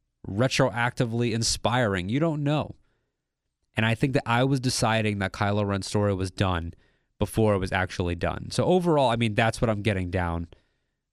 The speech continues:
Uh, that's what, that's what I'm, you know, that's what I'm getting from all of this. You know, jotting down notes here before I did the podcast, all of it coming together. I know this overall was really rambly,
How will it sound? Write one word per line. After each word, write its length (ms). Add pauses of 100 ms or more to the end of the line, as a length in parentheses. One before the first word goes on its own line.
Uh, 160
that's 200
what, 60
that's 140
what 60
I'm, 180
you 60
know, 160 (140)
that's 160
what 80
I'm 80
getting 280
from 200
all 140
of 80
this. 260 (1600)
You 140
know, 180 (720)
jotting 280
down 220
notes 280
here 100
before 220
I 80
did 120
the 80
podcast, 600 (520)
all 200
of 80
it 100
coming 240
together. 480 (380)
I 80
know 260
this 220
overall 480
was 160
really 260
rambly, 760